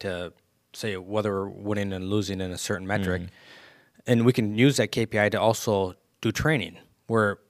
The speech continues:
Speaker 1: in the past, what do we train our guys on?
Speaker 2: Yeah, what's your baseline?
Speaker 1: What's your baseline? And
Speaker 2: Yep.
Speaker 1: so, and so they see it as a, a lot of help, 'cause then you'll sit down and have a conversation of here's
Speaker 2: Especially if they actually wanna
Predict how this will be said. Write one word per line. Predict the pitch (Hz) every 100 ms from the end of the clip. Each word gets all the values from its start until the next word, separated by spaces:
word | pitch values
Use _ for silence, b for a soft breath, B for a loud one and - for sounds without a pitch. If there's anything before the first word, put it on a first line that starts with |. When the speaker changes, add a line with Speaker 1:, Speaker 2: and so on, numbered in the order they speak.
| -
Speaker 1:
in | 127
the | 117
past, | 127 123 110 - - -
what | 117 113
do | 113
we |
train | 101 113
our | 107
guys | 101 117 98
on? | 85 82
Speaker 2:
Yeah, | 113 95
what's | 92 -
your | 95
baseline? | 95 92 - 90 90 -
Speaker 1:
What's | 120 -
your | 104
baseline? | 117 139 - 98 87 - b b
And | 120
Speaker 2:
Yep. |
Speaker 1:
so, | 107 120 104 95 - _ _ -
and | 120
so | - 113
they | 131
see | - 180
it | 165 -
as | 110 101
a, | 101 76
a | 113
lot | 123
of | 107
help, | 127 90 - -
'cause | - 107
then | 113 120
you'll | 117 101
sit | - 117
down | 110 110
and | 104
have | 98
a |
conversation | - 107 95 - 104 -
of | 98 87
here's | 107
Speaker 2:
Especially | 101 139 - 110
if | -
they | 104
actually | - 98 101 - 101
wanna | 90 92 90 87